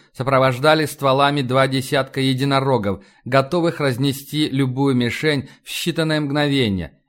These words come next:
И хотя сбоев системы обороны резиденции до сих пор не было, Бергер почувствовал себя неуютно.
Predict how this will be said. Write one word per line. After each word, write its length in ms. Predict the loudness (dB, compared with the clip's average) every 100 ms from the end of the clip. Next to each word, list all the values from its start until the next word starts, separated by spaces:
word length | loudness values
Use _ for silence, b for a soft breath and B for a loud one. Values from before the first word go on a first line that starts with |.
| -10
И 80 | -2
хотя 360 | -2 2 2
сбоев 600 | 0 -2 -2 0 0 -2
системы 460 | -6 -6 -2 0 0
обороны 360 | 2 2 2 0
резиденции 800 | 0 0 0 0 -2 -4 -6 B -8
до 120 | -6
сих 240 | -4 -4
пор 180 | 0 0
не 220 | 2 0
было, 320 | 2 2 0 B B B
Бергер 460 | 2 2 4 0 -2
почувствовал 720 | -2 -2 -2 -6 -4 -2 -2
себя 480 | -2 -4 -2 -2 -2
неуютно. 800 | -2 0 0 0 -2 -4 -6 -6